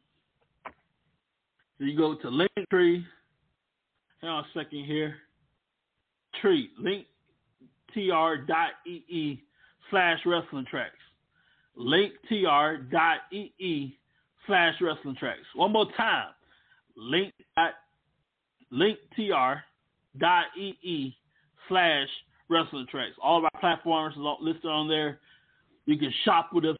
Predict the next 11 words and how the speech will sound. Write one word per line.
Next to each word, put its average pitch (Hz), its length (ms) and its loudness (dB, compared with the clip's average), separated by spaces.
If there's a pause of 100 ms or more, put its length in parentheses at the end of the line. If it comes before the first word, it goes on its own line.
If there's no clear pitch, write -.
wrestling 160 240 -2
tracks 160 260 -2
dot 156 280 2
com. 156 400 2 (640)
This 175 100 -2
is 170 140 -12
time 165 280 2
for 165 120 0
WrestleMania 160 840 2 (800)
and 151 360 -4 (160)
so 160 380 2